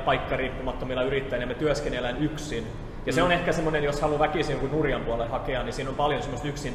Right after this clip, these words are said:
Speaker 1: työ-, niinku, tavallaan nauttii siitä, mut
Speaker 2: Mm.
Speaker 1: ihminen on kuitenkin laumaeläin, niin on kiva myös, niinku, verkostoitua, ja silloinhan tällaiset,
Speaker 2: Niin.
Speaker 1: niinku, erilaiset tapahtumat, niin ne on tosi hyviä,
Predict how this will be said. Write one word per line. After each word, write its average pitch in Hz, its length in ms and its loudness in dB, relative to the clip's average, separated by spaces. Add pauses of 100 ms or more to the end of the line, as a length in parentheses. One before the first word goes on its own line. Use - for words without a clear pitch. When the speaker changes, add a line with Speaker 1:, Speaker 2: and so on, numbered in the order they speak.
Speaker 1:
työ-, 113 220 -4
niinku, 156 200 -6
tavallaan 185 320 4
nauttii 165 380 0
siitä, 151 320 0 (260)
mut 135 120 0
Speaker 2:
Mm. 135 100 0
Speaker 1:
ihminen 147 300 4
on 139 60 0
kuitenkin 139 300 2
laumaeläin, 127 540 4
niin 127 80 -2
on 127 60 -2
kiva 151 280 2
myös, 127 180 -2
niinku, 131 180 -4
verkostoitua, 123 640 0
ja 123 80 0
silloinhan 147 360 0
tällaiset, 127 280 0
Speaker 2:
Niin. 123 120 2
Speaker 1:
niinku, 120 160 0
erilaiset 131 340 2
tapahtumat, 123 500 -4
niin 127 100 -8
ne 123 40 -4
on 123 60 -6
tosi 131 340 -2
hyviä, 123 320 -4